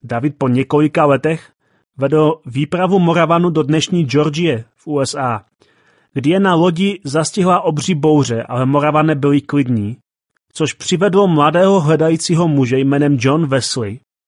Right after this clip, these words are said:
ke Kristu. Wesley později založil metodistické hnutí, které se díky Williamu Wilborcemu významně podílelo na zrušení otroctví. Tady vidíme, jak celý kruh se dopsal.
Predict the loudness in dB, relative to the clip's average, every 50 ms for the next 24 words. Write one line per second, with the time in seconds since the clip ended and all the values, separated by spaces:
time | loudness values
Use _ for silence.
0 | _ _ _ _ _ _ _ _ _ _ -12 -12 -10 -8 -10 -10 -10 -10 -14 -16
1 | -20 -20 _ _ _ _ _ _ _ _ _ _ _ _ _ -20 _ _ _ -4
2 | -4 -2 0 -2 -2 0 0 0 0 2 0 0 0 2 2 2 2 4 2 2
3 | 2 2 0 0 0 0 0 -2 -2 -4 -4 -4 -4 -2 -2 0 2 0 0 0
4 | -4 -8 -10 -10 -10 -14 _ _ _ _ _ _ -6 -4 -2 -2 -2 -2 -2 -2
5 | -2 -4 -4 -2 -2 -2 0 0 2 2 4 4 4 2 2 2 2 0 2 2
6 | 0 -2 -2 -2 -2 -2 0 0 0 0 -2 -4 -8 _ _ _ _ _ _ -6
7 | -4 -4 -4 0 0 2 2 2 0 0 0 0 0 2 4 4 2 4 2 2
8 | 0 -2 -2 -4 -6 -4 -4 -4 -2 -2 -4 -6 -8 -8 -8 -10 -10 -10 -12 -14
9 | -14 -14 -14 -16 _ _ _ _ _ _ _ _ _ _ _ _ _ _ _ -10
10 | -8 -8 -6 -6 -4 -2 0 0 0 0 -2 -4 -8 -12 _ _ _ _ _ _
11 | _ _ _ _ -18 -18 -12 -8 -6 -4 -4 -4 -6 -6 -4 -2 -2 -2 -2 -6
12 | -12 _ _ _ _ _ _ _ _ _ _ _ -16 -14 -8 -8 -8 -8 -8 -8
13 | -10 -10 -10 -12